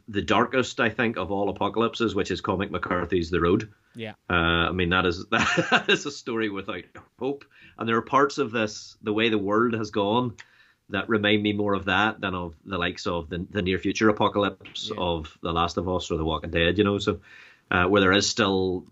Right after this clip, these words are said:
Speaker 1: something potentially could be rebuilt, you know. Um,
Speaker 2: But The
Speaker 1: yeah,
Speaker 2: Road
Speaker 1: yeah,
Speaker 2: does
Speaker 1: but, uh,
Speaker 2: have
Speaker 1: yeah, uh, yeah.
Speaker 2: The Road does have a couple of the best pages ever written in prose, where they find an unopened can of Coke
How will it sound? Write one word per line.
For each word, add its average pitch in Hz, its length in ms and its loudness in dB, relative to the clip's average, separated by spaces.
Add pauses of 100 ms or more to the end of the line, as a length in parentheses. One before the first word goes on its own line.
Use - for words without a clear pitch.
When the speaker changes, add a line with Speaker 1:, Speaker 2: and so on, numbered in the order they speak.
(120)
Speaker 1:
something 101 640 -4
potentially 95 460 -4
could - 220 -6 (440)
be 95 120 2
rebuilt, 98 500 2
you 117 80 2
know. 120 300 0 (420)
Um, 95 600 0
Speaker 2:
But 101 140 -12
The 110 100 -10
Speaker 1:
yeah, 151 220 6
Speaker 2:
Road 151 280 -2
Speaker 1:
yeah, 123 140 0
Speaker 2:
does 127 120 -2
Speaker 1:
but, 110 120 -2
uh, 107 60 -2
Speaker 2:
have 110 280 0
Speaker 1:
yeah, 147 180 2
uh, 123 180 -4 (100)
yeah. 117 60 -20 (240)
Speaker 2:
The 107 100 -12
Road 120 240 -8
does 117 240 -8
have 107 220 -8
a 107 40 -12
couple 107 280 -16
of 98 80 -16
the 107 80 -16
best 107 340 -14
pages 104 680 -14 (200)
ever 113 240 -10
written 107 240 -14
in 98 140 -18
prose, 107 580 -12 (380)
where 98 120 -12
they 95 120 -12
find 101 340 -12
an 98 160 -18
unopened 98 440 -18
can 101 220 -14
of - 140 -20
Coke - 320 -16